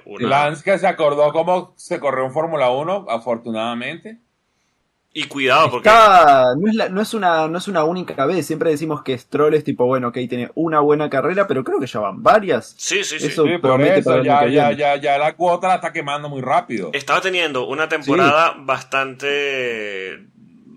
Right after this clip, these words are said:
Speaker 1: iba a decir regular, pero no, bastante mala en general. Eh, pero este cierre de temporada, las últimas tres, cuatro carreras, está siendo bastante decente y, bueno, yo creo que al final es lo que necesita Aston Martin, ¿no?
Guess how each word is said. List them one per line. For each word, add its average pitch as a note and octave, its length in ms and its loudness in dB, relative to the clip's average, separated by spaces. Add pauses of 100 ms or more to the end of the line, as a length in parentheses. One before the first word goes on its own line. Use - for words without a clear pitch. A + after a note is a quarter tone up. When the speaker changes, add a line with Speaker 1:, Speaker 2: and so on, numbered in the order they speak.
(640)
Speaker 1:
iba C#3 220 -6
a - 20 2
decir F3+ 220 -4
regular, C#3 380 -4
pero G#2+ 160 -10
no, A#2+ 100 -6
bastante A2 460 -10
mala A#2 300 -4
en C3+ 100 -14
general. B2 460 -8 (800)
Eh, B2+ 380 -6
pero B2+ 220 -2
este D#3 340 -2
cierre D#3 360 -2
de D3+ 60 -2
temporada, C3 380 0
las A#2+ 160 -4
últimas B2+ 380 -8
tres, C3 220 -4
cuatro B2 220 -8
carreras, B2+ 300 -6
está C3+ 100 -16
siendo B2 220 -8
bastante A#2 340 -6
decente C#3 640 -6
y, B2 220 -8
bueno, A#2+ 180 -6
yo F2+ 100 -10
creo G#2+ 140 -12
que A#2+ 40 -8
al A#2+ 60 -12
final G2+ 180 -10
es A2 40 -12
lo A#2+ 80 -12
que A#2+ 60 -12
necesita G2+ 320 -16
Aston A2 200 -14
Martin, G#2 280 -12
¿no? A2+ 160 -14